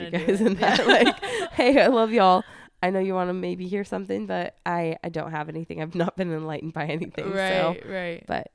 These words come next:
Speaker 1: yeah, I'm excited for
Speaker 2: Mm.
Speaker 1: this week's. It's gonna be good.
Speaker 2: When are you posting it?
Speaker 1: Um, hopefully today or tomorrow. I like to try to post on Thursdays.
Speaker 2: Nice.
Speaker 1: Um, so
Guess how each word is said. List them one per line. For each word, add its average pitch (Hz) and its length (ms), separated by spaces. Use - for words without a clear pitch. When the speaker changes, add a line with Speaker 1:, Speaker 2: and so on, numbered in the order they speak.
Speaker 1:
yeah, 165 200
I'm 175 80
excited 175 320
for - 80
Speaker 2:
Mm. - 40
Speaker 1:
this 175 220
week's. - 180
It's - 100
gonna - 160
be - 100
good. - 280
Speaker 2:
When 190 100
are 185 40
you 175 100
posting 175 380
it? - 120
Speaker 1:
Um, 180 400
hopefully 269 440
today 208 300
or 214 80
tomorrow. 208 340
I 214 40
like 208 180
to 226 100
try 220 160
to 214 80
post 214 260
on 220 100
Thursdays. 220 760
Speaker 2:
Nice. 196 300
Speaker 1:
Um, 196 560
so 190 440